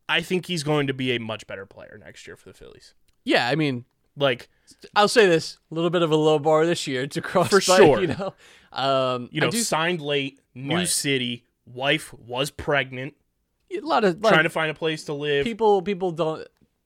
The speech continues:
Speaker 2: always give credit to, like, the personal stuff that happens, like,
Speaker 1: And, you know, had a
Speaker 2: outside
Speaker 1: lat
Speaker 2: of
Speaker 1: injury down the stretch and came back, you know, right when that start of the road trip happened in Chicago.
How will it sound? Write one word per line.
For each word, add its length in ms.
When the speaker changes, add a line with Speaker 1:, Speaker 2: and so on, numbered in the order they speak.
Speaker 2:
always 280
give 160
credit 300
to, 80
like, 160
the 100
personal 720
stuff 360
that 80
happens, 500
like, 360
Speaker 1:
And, 140
you 40
know, 120
had 180
a 40
Speaker 2:
outside 100
Speaker 1:
lat 200
Speaker 2:
of 60
Speaker 1:
injury 340
down 220
the 80
stretch 340
and 100
came 220
back, 340
you 80
know, 140
right 240
when 120
that 260
start 420
of 140
the 80
road 260
trip 240
happened 300
in 120
Chicago. 600